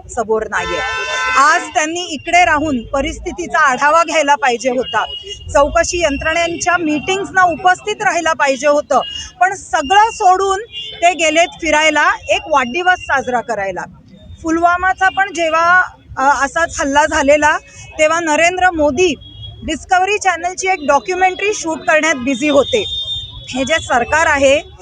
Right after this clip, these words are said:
ते असंच हल्ल्यात जे मृत्युमुखी पडतात, त्यांच्या चितेवर स्वतःची राजकीय पोळी भाजून घेण्यात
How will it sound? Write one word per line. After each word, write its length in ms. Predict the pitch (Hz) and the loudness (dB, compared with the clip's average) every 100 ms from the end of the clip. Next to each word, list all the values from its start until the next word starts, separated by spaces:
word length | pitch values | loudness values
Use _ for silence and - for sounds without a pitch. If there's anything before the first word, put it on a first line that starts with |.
| 370 392 | -20 -18
ते 200 | - 320 311 247 | -4 -2 -2 -4
असंच 600 | 247 370 381 339 - 330 | -2 2 2 0 -14 -8
हल्ल्यात 580 | 277 277 320 320 - 233 | -4 -2 0 -2 -6 -6
जे 100 | 359 | -4
मृत्युमुखी 680 | 339 294 320 392 403 381 381 302 | -2 -4 -4 -4 -4 -4 -6 0
पडतात, 380 | 294 262 302 254 - - - - - | 0 2 0 0 -6 -20 -20 -20 -4
त्यांच्या 360 | 285 285 285 339 339 | -2 -2 0 -2 -2
चितेवर 540 | 311 - 330 330 339 | -8 -2 0 2 0
स्वतःची 680 | 359 - 285 262 302 - 339 | -2 -2 -2 2 0 0 -4
राजकीय 600 | 269 247 240 302 339 320 | 0 0 0 -6 -2 -2
पोळी 440 | 320 285 262 285 302 | 0 2 4 2 -2
भाजून 560 | 233 226 220 277 294 | -2 -4 -4 -6 -4
घेण्यात 440 | 277 269 254 269 | 0 0 2 0